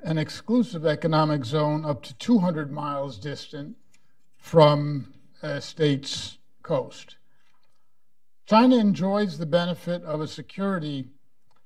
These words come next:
that's provided by this agreement, as well as the distinction of ratifying a U N convention.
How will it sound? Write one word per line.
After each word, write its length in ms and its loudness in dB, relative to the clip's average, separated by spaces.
that's 180 -6
provided 640 -2
by 140 -2
this 360 -12
agreement, 580 -6
as 220 0
well 600 4
as 260 -4
the 80 -8
distinction 840 -8
of 380 -6
ratifying 920 -4
a 140 -8
U 240 -2
N 200 -4
convention. 600 -6